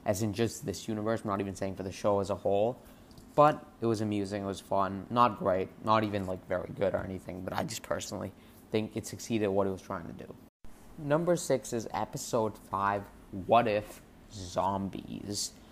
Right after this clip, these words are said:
Now, this episode had a very cool premise. What if zombies just infected, you know, a bunch of our,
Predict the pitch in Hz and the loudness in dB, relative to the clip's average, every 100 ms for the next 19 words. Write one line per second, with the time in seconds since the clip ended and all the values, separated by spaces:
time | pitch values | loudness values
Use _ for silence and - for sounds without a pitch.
0 | - - 131 147 175 247 - 139 - - | -20 -2 4 6 8 6 6 4 2 -2
1 | 113 107 101 107 - 110 110 101 98 107 | 4 4 4 0 4 6 6 4 2 6
2 | 104 110 113 104 104 - - - 104 92 | 6 6 4 0 -2 -8 -16 -4 0 0
3 | 90 92 - - - - - - 104 123 | -2 -6 -12 -2 -2 0 -8 0 8 8
4 | 135 120 - - 107 104 104 98 104 110 | 8 4 -10 -8 -6 8 8 10 4 -2
5 | 101 104 - - 104 107 95 - 98 - | -2 -4 -6 -6 -4 -2 -2 -2 -2 -2
6 | 104 95 98 - - - - - 107 95 | 0 0 -2 -14 -20 -20 -20 -4 4 4
7 | 101 110 107 120 107 101 | 6 2 2 2 4 2